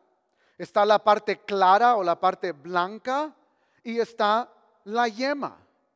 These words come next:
Y a veces son, son tres cosas en un sola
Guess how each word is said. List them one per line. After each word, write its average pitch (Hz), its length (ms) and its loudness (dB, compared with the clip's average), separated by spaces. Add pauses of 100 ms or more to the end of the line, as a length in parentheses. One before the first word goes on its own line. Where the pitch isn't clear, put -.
(420)
Y 214 100 -2
a 226 60 6
veces 240 560 2
son, 269 260 -6 (140)
son 247 380 -10
tres 311 400 2
cosas 247 760 -4 (500)
en 294 280 -2
un 254 400 -8 (340)
sola 240 640 0